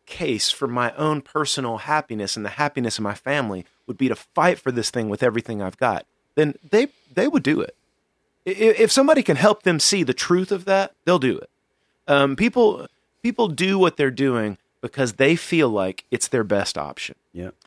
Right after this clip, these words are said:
Speaker 1: And that's why counseling and pastoring and discipling is so important. And that's why it's so important that it be a case-by-case and a one-on-one kind of a thing,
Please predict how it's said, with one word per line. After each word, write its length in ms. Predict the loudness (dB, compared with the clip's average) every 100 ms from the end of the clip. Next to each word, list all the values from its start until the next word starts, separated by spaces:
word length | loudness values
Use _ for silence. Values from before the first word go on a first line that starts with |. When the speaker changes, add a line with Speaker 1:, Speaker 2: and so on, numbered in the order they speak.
| _
Speaker 1:
And 160 | -2 2
that's 260 | 2 2 0
why 160 | -2
counseling 640 | -2 0 0 -2 -4 -4
and 100 | -6
pastoring 600 | -2 0 0 -2 -2 -2
and 140 | -4 -4
discipling 640 | -4 0 0 0 -2 -2
is 120 | -2
so 320 | -4 0 0 0
important. 520 | -4 -6 -4 -6 -8
And 140 | -8
that's 160 | -8 -2
why 180 | -2 -2
it's 140 | -2
so 180 | 0 0
important 420 | -2 -2 -2 0
that 120 | -2
it 160 | -2 -2
be 220 | 0 0
a 60 | 0
case-by-case 800 | -4 -8 -8 -12 -10 -12 -10 -8
and 100 | -6
a 40 |
one-on-one 800 | -2 0 2 0 0 -2 -2 -4
kind 200 | -6 -8
of 80 | -8
a 40 |
thing, 300 | -10 -8 -8